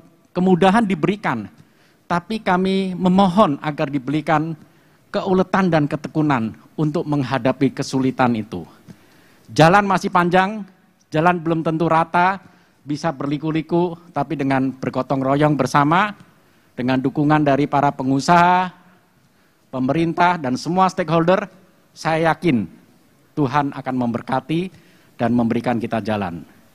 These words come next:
Waalaikumsalam warahmatullahi wabarakatuh. Salam sejahtera,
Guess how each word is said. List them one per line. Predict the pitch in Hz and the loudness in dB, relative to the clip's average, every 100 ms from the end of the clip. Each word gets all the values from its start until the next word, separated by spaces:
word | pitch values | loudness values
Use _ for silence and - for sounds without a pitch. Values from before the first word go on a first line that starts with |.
| _ - _ _ _ _ _ _ - - _ - | _ -20 _ _ _ _ _ _ -20 -20 _ -10
Waalaikumsalam | 104 110 123 127 139 139 156 185 214 - _ - _ _ _ - | -6 -2 0 2 2 4 4 2 -6 -14 _ -20 _ _ _ -4
warahmatullahi | 117 131 135 139 131 139 | 0 2 0 2 2 2
wabarakatuh. | 143 127 127 123 120 104 90 - _ - _ | 0 0 -2 -2 -4 -6 -12 -16 _ -20 _
Salam | - 127 131 | -8 -2 0
sejahtera, | 127 120 120 120 139 165 208 | -2 -2 -2 0 2 4 2